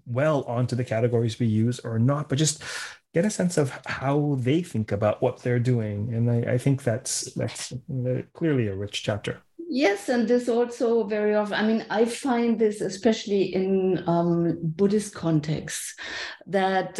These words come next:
Speaker 2: uh, it is, uh, somehow very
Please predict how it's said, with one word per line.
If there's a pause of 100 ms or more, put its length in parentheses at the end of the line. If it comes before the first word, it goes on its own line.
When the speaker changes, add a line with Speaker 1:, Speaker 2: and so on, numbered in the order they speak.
(120)
Speaker 2:
uh, (120)
it
is, (280)
uh,
somehow
very